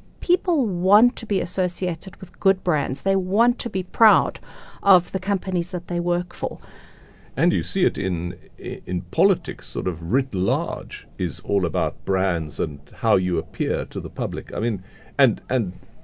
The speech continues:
Speaker 2: you know, a lot of people think those brands are pretty toxic, and yet other people follow them as if they're like the Messiah. It's really bizarre.
Speaker 1: We're in a, we're in a very dangerous era in political branding. So with the rise of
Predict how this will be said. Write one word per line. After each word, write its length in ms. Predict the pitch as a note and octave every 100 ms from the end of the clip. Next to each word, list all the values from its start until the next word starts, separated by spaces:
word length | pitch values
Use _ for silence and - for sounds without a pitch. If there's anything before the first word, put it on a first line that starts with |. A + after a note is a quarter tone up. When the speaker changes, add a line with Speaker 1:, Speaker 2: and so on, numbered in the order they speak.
| -
Speaker 2:
you 120 | A2+
know, 100 | G2+
a 80 | A2
lot 80 | F3+
of 80 |
people 280 | - B2 F2+
think 240 | E2 G#2 F#2
those 240 | F#2+ E2+
brands 440 | - G#2 A#2 F2+
are 200 | E2+ -
pretty 420 | E2+ - - G2 F2+
toxic, 500 | - A3 - - - - - - - - - -
and 160 | C3+
yet 220 | A#2+ C#3 -
other 220 | D3 D#3
people 560 | - C3+ B2 C3 B2 C3 - -
follow 440 | - - F3 F3
them 400 | G2 F#2 C3+ F3 - - -
as 200 | A#2+ A#2+
if 220 | - C3
they're 320 | D3 C3+ B2+ A#2+ - - - -
like 220 | A#2+ A#2
the 100 | -
Messiah. 580 | A2+ A#2+ - A3 C4+ - - - - - -
It's 180 | B2+
really 260 | E3+ A#3+ F#3+
bizarre. 540 | C3 G#2+ D#3 A3 - - - - -
Speaker 1:
We're 100 | G#3
in 200 | G#3+ A#3
a, 260 | B3 A#3 A#3
we're 140 | -
in 160 | G3+ G#3
a 80 | G#3
very 180 | G3+ G#3+
dangerous 560 | F3 F3 F3+ F3 D#3+
era 320 | - E3+ E3
in 140 | - D#3+
political 460 | - D#3 - -
branding. 400 | D#3+ D3+ D3+ D3+
So 160 | D#3 F3+
with 180 | F3 F3
the 100 | F3+
rise 400 | E3+ F3 F#3+ -
of 440 | - E3+ D#3+ -